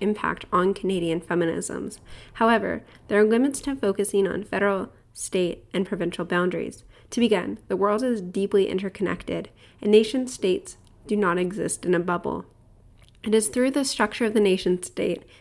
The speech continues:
that colonial and neocolonial violence is perpetuated, as well as injustice to immigrants. Borders can be sites of violence, and by focusing on the nation state as a framework, I risk reifying these boundaries. However, while much of the activism done by feminists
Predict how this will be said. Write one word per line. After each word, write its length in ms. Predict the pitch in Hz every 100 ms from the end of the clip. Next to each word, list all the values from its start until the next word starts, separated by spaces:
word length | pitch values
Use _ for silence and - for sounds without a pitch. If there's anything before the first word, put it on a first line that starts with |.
| -
that 140 | 202
colonial 580 | - 208 185 190 202 214 -
and 100 | 190
neocolonial 680 | 180 185 - 226 220 226 226
violence 400 | 180 175 170 -
is 160 | -
perpetuated, 800 | - 196 220 180 - 202 - - - - - - _
as 160 | 208 190
well 240 | 185 175
as 160 | 196 208
injustice 600 | 226 208 185 - 175 -
to 260 | - - -
immigrants. 560 | 180 165 - - - - _ - _
Borders 340 | - 214 226 -
can 160 | -
be 80 | 196
sites 300 | 190 - -
of 140 | 170 175
violence, 460 | 175 208 233 - -
and 80 |
by 120 | 196 190
focusing 520 | - 180 208 208 240
on 140 | 254
the 80 | 262
nation 320 | 226 208 202
state 260 | - 175 175
as 160 | 196
a 80 | 175
framework, 600 | 175 - 180 175 156 - - - -
I 120 | -
risk 380 | 190 202 208 - -
reifying 560 | - 170 196 170 - 165
these 180 | 165 175
boundaries. 640 | - 180 185 - 208 - - - - -
However, 500 | 247 269 233 185 208 - -
while 100 | 202
much 240 | 220 214
of 100 | 262
the 60 | 277
activism 640 | 277 - - 196 202 185
done 220 | 185 214
by 120 | 277 269
feminists 560 | - 160 156 160 -